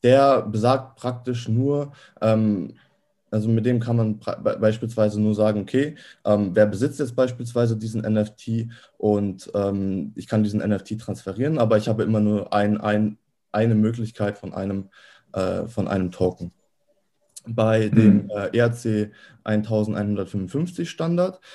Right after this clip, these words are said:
Speaker 1: ist das Ganze ein bisschen anders. Und zwar, ähm, kam da dieses Prinzip von semi-fungible, ähm, Token dazu.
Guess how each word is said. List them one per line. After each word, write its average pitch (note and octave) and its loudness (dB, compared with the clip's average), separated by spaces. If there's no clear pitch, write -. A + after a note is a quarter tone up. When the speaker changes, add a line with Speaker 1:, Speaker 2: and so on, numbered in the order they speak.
Speaker 1:
ist A2+ -10
das A#2+ -4
Ganze A#2 0
ein G2+ 2
bisschen G2 -6
anders. E3 0
Und A#2 -4
zwar, B2 0
ähm, A#2+ 2
kam B2+ 0
da B2 2
dieses A#2 -4
Prinzip B2 -6
von A2 -2
semi-fungible, A2+ 0
ähm, G2 -4
Token D3 -2
dazu. F#3 -8